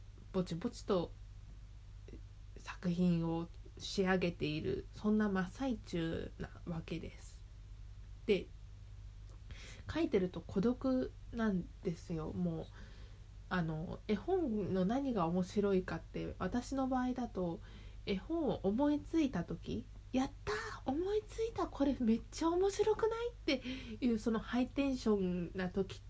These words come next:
と、あと、絵本を作り上げて、みんなに読んでもらった時の感想をもらった時、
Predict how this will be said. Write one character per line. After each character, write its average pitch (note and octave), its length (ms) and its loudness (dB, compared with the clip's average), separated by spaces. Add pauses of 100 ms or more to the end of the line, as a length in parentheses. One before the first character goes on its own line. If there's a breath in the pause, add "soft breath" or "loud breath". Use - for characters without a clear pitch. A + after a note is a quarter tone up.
(180)
と、 A#3 340 2 (340 loud breath)
あ G3 120 2
と、 E3+ 260 0 (220 loud breath)
絵 G3+ 100 4
本 C#4+ 240 0
を A3+ 120 4
作 - 320 -2
り A3+ 160 2 (300)
上 A#3 140 2
げ G3+ 160 6
て、 G#3 360 2 (300 loud breath)
み A3+ 140 2
ん B3 80 0
な B3+ 80 0
に G3+ 200 4
読 B3 140 6
ん C4+ 80 2
で A#3+ 80 2
も G3 220 2
ら F#3+ 80 0
っ F#3 40 -2
た F#3 120 -4
時 F3+ 240 -4
の E3+ 100 -2
感 C#4 380 0
想 D4 240 4
を D4 40 4
も C#4+ 140 0
ら C#4 120 2
っ B3+ 120 -2
た B3 100 -2
時、 - 360 -4